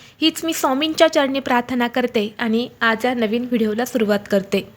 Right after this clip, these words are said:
बावीस सप्टेंबरपासून शारदीय नवरात्रीची सुरुवात झालेली आहे आणि दोन ऑक्टोबरला ही शारदीय नवरात्र संपणार आहेत. बोलता बोलता नवरात्रीचा सण हा सांगतेकडे वळत आहे. नवरात्रीचे नऊ दिवस हे अत्यंत महत्त्वाचे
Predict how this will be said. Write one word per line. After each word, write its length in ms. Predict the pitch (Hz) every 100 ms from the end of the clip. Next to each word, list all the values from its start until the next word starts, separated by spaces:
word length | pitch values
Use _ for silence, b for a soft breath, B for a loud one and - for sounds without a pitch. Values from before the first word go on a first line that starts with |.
| -
बावीस 460 | 226 262 262 339 -
सप्टेंबरपासून 920 | 339 - 302 294 302 277 277 294 285 294
शारदीय 540 | - 294 269 254 277
नवरात्रीची 720 | 294 269 247 240 240 240 247 254
सुरुवात 500 | 285 240 226 262 285
झालेली 260 | 269 254
आहे 320 | 247 240 220 214 - B B B
आणि 180 | 247 269
दोन 380 | 208 254 277 302
ऑक्टोबरला 760 | 269 - 247 220 247 240 208 208 - 262
ही 120 | 262
शारदीय 480 | - 247 226 226 262
नवरात्र 500 | 247 220 214 214 277
संपणार 460 | 285 226 - 220
आहेत. 260 | 208 196 196 - - b 226
बोलता 440 | 262 294 294 339
बोलता 420 | 330 302 269 294
नवरात्रीचा 800 | 294 254 254 262 262 277 - 262
सण 320 | 262 285 220 208
हा 220 | - 262 262
सांगतेकडे 800 | - 233 240 247 262 254 262
वळत 340 | 277 233 208 220
आहे. 240 | 202 202 - - _ - _ 247
नवरात्रीचे 720 | 277 294 330 330 339 - 330
नऊ 280 | 294 285 330
दिवस 400 | 320 262 220 -
हे 140 | 233 285
अत्यंत 480 | 269 302 294 294 294
महत्त्वाचे 840 | 285 262 220 269 277 262 262 214